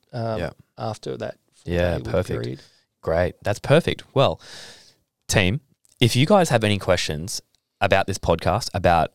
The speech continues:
Speaker 2: omega-threes, phytoplankton, anything here, I'm gonna put all the details in the show notes below. Um, and you can also reach out to Mark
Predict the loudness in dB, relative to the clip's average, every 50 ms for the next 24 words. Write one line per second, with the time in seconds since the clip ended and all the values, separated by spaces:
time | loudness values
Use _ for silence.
0 | _ _ -8 -6 -4 -2 -2 0 2 2 2 2 2 -2 -6 _ _ _ _ -4
1 | 0 0 2 2 0 0 -2 -6 -8 -10 -6 0 0 2 2 2 -2 -2 -4 -6
2 | -6 -4 -4 -4 -6 -6 -8 _ _ _ 2 4 4 4 4 4 2 4 4 4
3 | 4 2 0 -2 -4 -2 0 2 2 4 2 2 4 2 2 2 4 4 4 4
4 | 4 4 2 0 2 2 2 2 2 2 2 2 2 2 2 0 -2 -2 -2 -2
5 | 0 0 2 4 4 4 4 2 0 0 0 0 2 2 2 2 2 2 0 -2
6 | -2 -8 -16 -18 -18 -20 -12 -4 -2 0 2 2 0 0 -2 -6 -6 -4 -2 -2
7 | 0 0 0 0 0 2 2 0 2 2 2 4 4 2 2 2 2 2 2 2
8 | 2 -2 -2 0 2 2 2 2 0 -2 -8